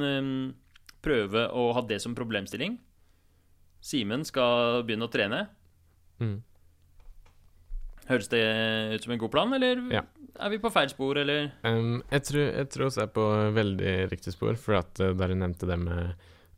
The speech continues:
Speaker 2: eh, sykdommer. Eh, så jeg har, eh, noe som heter spondylolyse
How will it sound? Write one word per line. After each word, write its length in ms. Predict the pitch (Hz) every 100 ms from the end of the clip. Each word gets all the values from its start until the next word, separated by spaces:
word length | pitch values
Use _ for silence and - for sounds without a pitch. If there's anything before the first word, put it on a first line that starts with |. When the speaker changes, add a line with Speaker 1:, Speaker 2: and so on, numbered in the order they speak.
| -
Speaker 2:
eh, 160 | 92 90
sykdommer. 560 | - 92 - 98 110 107 -
Eh, 260 | 101 98 95
så 340 | - 107 101 -
jeg 80 | 101
har, 240 | 98 90 87
eh, 300 | 90 90 - - - -
noe 580 | 90 90 90 90 92 92
som 160 | - 87
heter 360 | - 85 87 87
spondylolyse 800 | - 92 90 90 90 87 -